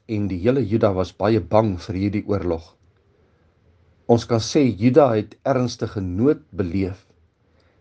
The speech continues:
en hulle het dringend uitkoms nodig gehad. Die Here het sy profeet Jesaja na koning Agas gestuur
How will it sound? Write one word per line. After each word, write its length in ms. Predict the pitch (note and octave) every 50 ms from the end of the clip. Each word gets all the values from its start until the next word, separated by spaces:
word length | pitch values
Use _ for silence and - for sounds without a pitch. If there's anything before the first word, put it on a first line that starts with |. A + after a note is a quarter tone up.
| _ _ _
en 160 | C3+ C3+ B2
hulle 240 | A#2+ A2+ A2 A2 A2
het 160 | G#2+ F#2 E2+
dringend 560 | F2+ A#2+ A#2 B2 B2+ B2 B2 A#2+ A#2+ A#2 - _ -
uitkoms 460 | C#3+ C#3 - - G#2 F#2 E2+ - -
nodig 320 | F#2+ F#2+ F#2+ E2+ F2+ E2 -
gehad. 360 | - E2+ D2+ D2 C#2+ D2 _ _ - _ _ _ _ _ _ _ _ _ - _ _ _ _ _ _ _ _ _ _ _ _ _ _ _ - - -
Die 160 | - F2 E2+
Here 320 | G2 A2 A#2+ B2 B2+ A#2
het 160 | A2 A2 -
sy 80 | - G#2
profeet 480 | G2 - G2 F#2 - G#2+ G2 F2 - G2
Jesaja 480 | F#2+ - - - C3 C#3+ D3 D#3 C#3+
na 160 | B2 G#2+ G2
koning 320 | - - G2+ G2 G2 G2 -
Agas 400 | - - G2+ F#2+ - - G2 -
gestuur 640 | - - - - - - C#3+ C#3 C3+ C3+ C3+ C3